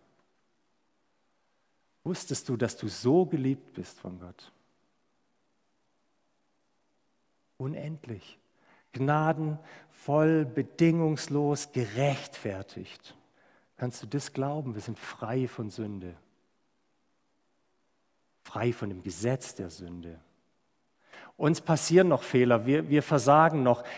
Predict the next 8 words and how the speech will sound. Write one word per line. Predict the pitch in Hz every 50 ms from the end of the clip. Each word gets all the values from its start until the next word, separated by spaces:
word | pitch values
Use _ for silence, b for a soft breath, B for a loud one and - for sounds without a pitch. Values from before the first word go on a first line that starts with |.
| B B
aber | 147 139 143 143
wir | 151 165
rutschen | 139 139 160 208 - - - - 170 160
nicht | 170 196 208 185 - - - 156
wieder | 180 202 202 185 165
unter | 160 170 170 160 - 143
das | 123 113 - - -
Gericht. | 113 107 143 175 156 - - - - - -